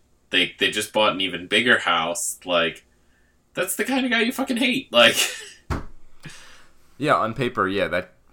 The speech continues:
Speaker 2: that is the kind of guy you hate. And then plus, on top of that, you paste it onto The Miz's face, who just has such a
Speaker 1: <laughs>
Speaker 2: punchable, douchebaggy face.
Speaker 1: Yes.
Speaker 2: That it's just like,
Speaker 1: From
Speaker 2: yeah,
Speaker 1: the
Speaker 2: like,
Speaker 1: beginning,
Speaker 2: how is this guy
Speaker 1: like
Speaker 2: not a heel?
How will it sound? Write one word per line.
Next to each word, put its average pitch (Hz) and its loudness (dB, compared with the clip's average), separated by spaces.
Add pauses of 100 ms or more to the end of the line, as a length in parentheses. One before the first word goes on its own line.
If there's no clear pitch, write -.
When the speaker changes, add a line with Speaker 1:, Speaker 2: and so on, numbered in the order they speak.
Speaker 2:
that 104 0
is 104 -6
the 95 -12
kind 101 -2
of 92 -8
guy 92 0
you 87 -4
hate. 90 -8
And 95 -8
then 117 -2
plus, 139 2
on 101 -4
top 123 2
of 92 -6
that, 87 -2
you 95 -10
paste 113 -8
it - -8
onto 98 -4
The 92 -6
Miz's 92 -6
face, 90 -6
who 117 -10
just 135 -8
has 143 -2
such 160 -4
a 143 -8
Speaker 1:
<laughs> - -
Speaker 2:
punchable, 113 -4
douchebaggy 95 -4
face. 67 -6
Speaker 1:
Yes. - 0 (840)
Speaker 2:
That 101 -6
it's 95 -8
just 101 -10
like, 92 -4 (240)
Speaker 1:
From 175 8
Speaker 2:
yeah, 151 2
Speaker 1:
the 123 2
Speaker 2:
like, 117 2
Speaker 1:
beginning, 113 6
Speaker 2:
how 120 2
is - -6
this - -12
guy 104 6
Speaker 1:
like - -6 (640)
Speaker 2:
not 107 -4
a - -8
heel? 73 -12